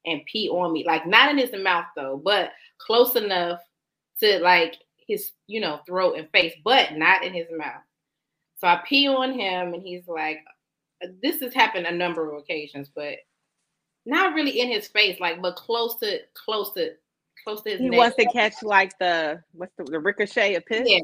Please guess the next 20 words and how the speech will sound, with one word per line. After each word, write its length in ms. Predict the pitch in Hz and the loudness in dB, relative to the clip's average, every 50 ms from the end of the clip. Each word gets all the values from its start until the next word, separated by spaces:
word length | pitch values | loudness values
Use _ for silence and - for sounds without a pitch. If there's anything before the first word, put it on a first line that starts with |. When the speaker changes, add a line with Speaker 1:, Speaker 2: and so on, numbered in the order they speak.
| - _ | 0 _
Speaker 1:
the 60 | 175 | -20
splash, 540 | _ - - 214 202 175 156 147 143 151 - - | _ -6 2 2 2 2 2 -2 -8 -10 -10 -8
yes. 160 | 180 156 131 | -6 -2 0
Speaker 2:
Oh, 120 | - 381 - _ _ _ - _ - | -2 -2 -2 _ _ _ -16 _ -6
oh, 120 | - 349 - _ _ _ - - _ _ - _ _ _ - | -6 -6 -6 _ _ _ -20 -20 _ _ -20 _ _ _ -14
okay. 280 | 247 330 - 320 302 339 320 _ _ _ _ _ _ _ _ - | -14 -14 -12 -12 -14 -14 _ _ _ _ _ _ _ _ _ -16
Speaker 1:
<laughs> 60 | 285 277 269 _ _ - - _ _ _ _ _ _ _ _ _ _ _ _ _ _ _ _ _ _ _ _ _ _ _ _ _ _ _ _ _ _ - 415 453 427 | -16 -16 -16 _ _ -20 -20 _ _ _ _ _ _ _ _ _ _ _ _ _ _ _ _ _ _ _ _ _ _ _ _ _ _ _ _ _ _ -8 -6 -2 -2
Speaker 2:
All 80 | 339 | 0
right. 240 | 359 294 294 311 349 - - 370 349 349 330 339 | 0 2 0 0 -2 -6 -12 -16 -14 -10 -4 -4
Speaker 1:
I 80 | 359 - - - | -4 -4 -4 -8
tell 200 | 285 277 285 277 - | -6 -6 -6 -6 -8
some 180 | 247 269 285 311 | -10 -12 -12 -12
shit 180 | - 214 208 | -12 -10 -10
on 140 | 196 160 185 - | -10 -10 -6 -4
this 220 | 226 285 - - | -4 -4 -4 -6
show, 160 | - - - 104 104 | -16 -18 -16 -12 -8
I 120 | - - - - _ - | -8 -8 -8 -8 _ -16
swear 160 | 135 175 165 | -14 -14 -12
to 80 | 143 | -14
God. 520 | 131 110 - 95 90 87 95 92 - - | -14 -16 -16 -18 -16 -16 -16 -16 -18 -18